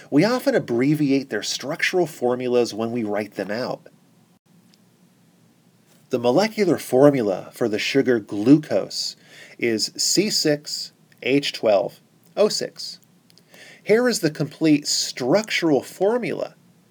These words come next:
with all of its atoms included. The dashes between the atoms and the lines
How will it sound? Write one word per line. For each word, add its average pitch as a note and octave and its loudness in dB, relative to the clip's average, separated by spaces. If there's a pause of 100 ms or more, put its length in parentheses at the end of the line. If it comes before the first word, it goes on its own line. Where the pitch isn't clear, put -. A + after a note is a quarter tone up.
with D3 0 (140)
all F3 4
of D#3+ 2
its D3+ -2
atoms B2 2
included. G#3 -8 (1120)
The C3+ 4
dashes C#3 0
between D3 -2
the A#2+ -2
atoms A#2+ -2 (1200)
and B2 -4
the A2+ 2
lines A2+ 2